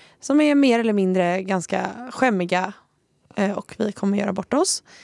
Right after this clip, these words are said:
Ehm, så ska vi då utföra det här och, eh, prata igenom det, sätta lite betyg på hur väl man har utfört sin uppgift och sen, eh, gör man inte den, då blir det straff. Och straffet kommer vara värre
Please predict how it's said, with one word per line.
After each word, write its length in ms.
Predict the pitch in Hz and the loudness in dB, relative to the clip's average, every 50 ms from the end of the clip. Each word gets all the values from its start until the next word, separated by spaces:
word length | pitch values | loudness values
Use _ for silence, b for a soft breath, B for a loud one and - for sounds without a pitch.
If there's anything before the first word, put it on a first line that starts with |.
| b b b b b b b b b b - | b b b b b b b b b b -2
Ehm, 520 | 208 196 190 185 185 190 190 190 190 196 - _ _ | 0 2 2 2 2 2 2 2 0 0 -4 _ _
så 160 | - - 254 | -2 -2 -2
ska 120 | 240 - 269 | 0 2 2
vi 60 | 285 | 2
då 120 | 302 302 | 4 2
utföra 380 | 302 277 - - 247 240 247 247 | 2 0 -2 -2 0 0 2 0
det 60 | 233 | 0
här 320 | 208 214 214 226 247 302 - | 2 2 2 0 0 -2 -6
och, 360 | _ - 190 - - _ - | _ -8 -8 -8 -12 _ -2
eh, 400 | 196 185 180 175 175 175 175 180 196 - _ | 0 0 2 2 2 0 0 -2 -4 -8 _
prata 260 | - 220 214 - 226 | -4 -4 -2 0 0
igenom 300 | 220 214 214 214 214 208 | 0 2 2 2 2 2
det, 160 | 196 196 208 | 2 2 2
sätta 220 | 202 - 214 - 208 | 0 -4 -2 0 0
lite 220 | 208 208 - 214 | 0 0 -2 0
betyg 520 | 190 220 - - - 220 214 214 214 - _ | -2 -2 -4 0 2 2 2 2 2 0 _
på 100 | 226 208 | 0 2
hur 120 | 196 208 | 2 2
väl 260 | 185 214 208 208 208 208 | 2 2 2 2 2 0
man 140 | 208 208 208 | 0 0 0
har 240 | 202 202 196 208 - B B B B B B B B B B B - | 0 0 0 -2 -4 B B B B B B B B B B B 2
utfört 340 | - 240 233 - - 226 - | 4 4 4 2 -2 -2 0
sin 160 | - 226 226 | 2 0 0
uppgift 560 | 214 - - - 208 208 196 - - - - | 0 0 -2 0 0 0 0 0 -8 -14 -4
och 260 | 262 220 190 - - _ _ - | -2 -2 -2 -2 -8 _ _ -12
sen, 600 | - - - - 202 190 180 180 180 180 180 180 | -10 -8 -2 0 0 0 2 0 0 0 0 0
eh, 180 | 175 175 185 196 220 247 | 0 0 0 -2 -4 -2
gör 280 | 226 190 233 254 269 269 | 0 2 4 4 4 4
man 140 | 269 269 | 2 0
inte 180 | 247 233 - 202 | 0 -2 -2 0
den, 260 | 196 190 190 208 214 b b b b b b b | 0 2 2 0 -2 b b b b b b b
då 100 | b - | b -2
blir 80 | 208 247 | -2 0
det 40 | 233 | 0
straff. 400 | - - - - - - - - _ _ _ _ _ | 0 0 -2 -2 -4 -8 -20 -20 _ _ _ _ _
Och 100 | 220 - | -4 0
straffet 580 | - 240 226 - - 226 202 202 - - - _ | 0 0 0 2 2 2 2 2 0 -8 -16 _
kommer 200 | - 214 208 196 | -2 0 2 2
vara 300 | 190 190 185 185 180 175 - _ _ _ _ _ _ _ | 4 4 2 2 0 -2 -8 _ _ _ _ _ _ _
värre 680 | - 185 175 180 226 220 208 196 185 180 180 175 170 | -8 -8 0 0 0 0 0 -2 -4 -4 -4 -4 -4